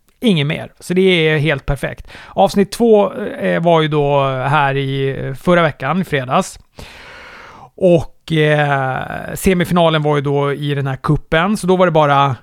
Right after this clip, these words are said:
vad ska vi säga, då var det två matcher i den. Ja, Jeff Cobbs mötte Kenta, Tamatonga mötte David Finlay idag. Och de två matcherna var ju då semifinalen. Så vinnarna av dem blir finalen som kommer då nästa vecka.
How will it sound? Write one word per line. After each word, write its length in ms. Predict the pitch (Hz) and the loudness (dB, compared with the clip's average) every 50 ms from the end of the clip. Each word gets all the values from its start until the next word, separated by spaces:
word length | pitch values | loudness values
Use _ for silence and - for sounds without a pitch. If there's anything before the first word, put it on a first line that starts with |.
| _ _ _ _ _ _ _ _ - | _ _ _ _ _ _ _ _ -10
vad 100 | 156 156 | -8 -6
ska 60 | 160 | -4
vi 60 | 156 | -4
säga, 120 | 143 147 | -2 -2
då 80 | 135 156 | 0 0
var 100 | 170 165 | 0 0
det 80 | 160 - | 0 -2
två 260 | - 208 214 196 170 | 0 2 2 4 2
matcher 300 | 147 135 123 - - 143 | 2 0 -4 -4 -4 -4
i 100 | 131 127 | -4 -4
den. 240 | 120 110 107 117 113 | -6 -8 -10 -10 -4
Ja, 120 | - 143 156 | -2 0 2
Jeff 180 | 165 175 - | 2 0 0
Cobbs 420 | - - 196 180 160 139 - - - | 2 2 2 2 0 -2 -6 -4 -2
mötte 240 | 156 147 - - 139 | -2 -2 -2 -4 -4
Kenta, 580 | - - 156 147 143 143 - - 139 139 139 | -2 0 0 2 0 0 0 0 0 2 0
Tamatonga 600 | - - 156 151 151 - 147 143 143 139 135 139 | 0 -2 0 0 0 0 0 0 0 0 0 0
mötte 460 | 135 135 127 - - - 135 127 127 | 0 -2 -4 -4 -4 -4 -2 -2 -2
David 280 | 127 131 139 131 131 127 | -2 -2 -2 -4 -4 -4
Finlay 340 | - 160 147 139 135 127 120 | -2 -2 0 0 -2 -4 -6
idag. 380 | 113 117 113 127 165 185 - | -8 -6 -4 -2 -2 -2 0
Och 100 | - - | -2 0
de 200 | 151 180 170 160 | 2 2 0 0
två 140 | 143 - 156 | 0 0 0
matcherna 300 | 143 139 135 - 147 139 | 0 0 -2 -2 -4 -2
var 120 | 127 131 131 | -2 -2 -2
ju 40 | |
då 100 | 127 127 | -4 -4
semifinalen. 680 | 127 - 147 131 131 - 135 139 123 123 117 120 127 131 | -2 -2 -2 -2 -4 -4 -6 -6 -6 -6 -8 -8 -8 -6
Så 120 | - 147 | -4 -4
vinnarna 540 | 143 143 135 160 180 170 165 170 175 165 160 | -4 0 2 2 4 4 4 2 2 2 2
av 140 | 147 147 147 | 0 0 2
dem 280 | 151 165 160 147 147 139 | 2 2 2 2 0 -2
blir 260 | 143 151 143 139 135 | -2 -2 -2 -2 -4
finalen 560 | - - 160 160 165 165 156 151 139 131 127 | -2 0 2 4 4 4 4 2 2 0 -2
som 160 | - 135 139 | -4 -4 -2
kommer 300 | - 143 143 139 127 123 | -2 -2 -2 -2 -4 -6
då 160 | 123 123 120 | -6 -6 -4
nästa 340 | 127 147 143 127 - - 156 | -2 -2 -2 -2 0 0 0
vecka. 440 | 139 127 117 - - 143 143 180 190 | 0 -2 -4 -6 -4 -2 -2 -2 -2